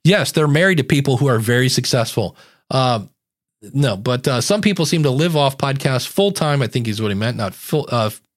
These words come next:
uh, fill time, while others talk about other jobs they have. I have another job. I work for Libsyn.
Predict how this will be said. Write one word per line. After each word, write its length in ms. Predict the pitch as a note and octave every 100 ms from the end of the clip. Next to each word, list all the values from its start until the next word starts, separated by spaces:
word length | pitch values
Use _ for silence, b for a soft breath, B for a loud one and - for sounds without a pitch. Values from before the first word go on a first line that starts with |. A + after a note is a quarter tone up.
| _ - _ -
uh, 140 | G#2 G2+
fill 240 | - E3
time, 360 | C#3+ C3 C3+ C#3 B B -
while 160 | D3
others 300 | D#3 F#3+ G3
talk 220 | - F3
about 200 | D#3+ D3+
other 160 | D3 E3
jobs 380 | C#3 D3+ F#3 C#3
they 160 | A#2
have. 400 | G#2+ G2 G#2+ C3+ - _ _ _ -
I 120 | B2+
have 100 | F#3+
another 240 | D3+ G#2+
job. 260 | F#2+ G#2 A#2
I 80 | B2
work 200 | C#3+ C#3+
for 120 | E3+
Libsyn. 420 | G3 A3+ G2+ F2